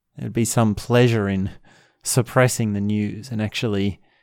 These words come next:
going into someone else and listening to someone else and actually just, just forget about it for some time." That is possible to do. So it's not just a nobility that is,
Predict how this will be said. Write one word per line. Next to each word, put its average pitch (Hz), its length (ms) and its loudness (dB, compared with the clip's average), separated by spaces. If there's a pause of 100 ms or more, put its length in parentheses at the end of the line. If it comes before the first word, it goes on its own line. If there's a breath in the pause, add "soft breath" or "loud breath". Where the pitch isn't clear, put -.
(680)
going 123 340 4
into 135 220 4
someone 98 400 0
else - 340 -10
and 113 120 -6
listening 123 380 2
to 117 100 -4
someone 104 360 0
else 90 300 -6
and 107 240 -8 (1120)
actually 110 460 -2 (220 soft breath)
just, - 240 -2 (120 soft breath)
just - 220 0
forget 127 320 2
about 107 300 0
it 101 100 -8
for 104 100 -12
some 101 280 -4
time." 101 300 -8
That 165 140 -8
is 226 160 -8
possible 190 460 -4
to 170 100 -4
do. 175 360 -2 (1300)
So 139 100 -8
it's 135 140 -6
not 170 140 0
just - 240 -2
a 123 60 4
nobility 120 840 4
that 101 220 -10
is, 107 380 -10